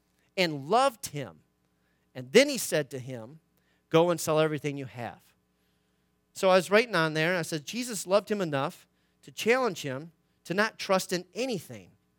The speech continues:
like money except God. God wants us to be fully reliant on him. And money isn't bad unless it's taken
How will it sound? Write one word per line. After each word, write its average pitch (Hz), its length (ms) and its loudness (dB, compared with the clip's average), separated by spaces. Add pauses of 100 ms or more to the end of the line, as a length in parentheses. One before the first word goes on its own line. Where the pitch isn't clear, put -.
(600)
like 143 160 -6
money 135 400 -4 (360)
except - 380 -8
God. 110 280 -2 (1000)
God 185 280 6
wants 180 300 4
us 190 240 -2
to 165 100 -10
be 147 100 -4
fully 170 560 0
reliant 147 600 -2
on 139 160 -6
him. 131 340 -8 (600)
And 151 120 -6
money 240 280 4
isn't 175 280 -2
bad 165 260 4
unless 165 300 0
it's - 160 -10
taken 165 540 -4